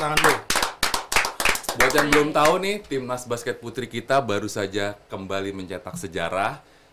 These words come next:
Speaker 2: setelah terakhir di sea Games Kamboja bisa meraih medali emas.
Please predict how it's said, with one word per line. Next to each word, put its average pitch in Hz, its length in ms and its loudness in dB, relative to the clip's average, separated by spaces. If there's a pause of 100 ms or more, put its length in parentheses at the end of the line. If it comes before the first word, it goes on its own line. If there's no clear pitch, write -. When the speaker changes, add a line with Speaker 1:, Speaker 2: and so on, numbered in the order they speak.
Speaker 2:
setelah 95 400 -8 (880)
terakhir 113 400 -4
di 107 80 -6
sea 104 160 -6
Games 98 400 -6
Kamboja 98 640 -2
bisa 98 240 -6
meraih 92 240 -4
medali 90 320 -8
emas. 113 320 -4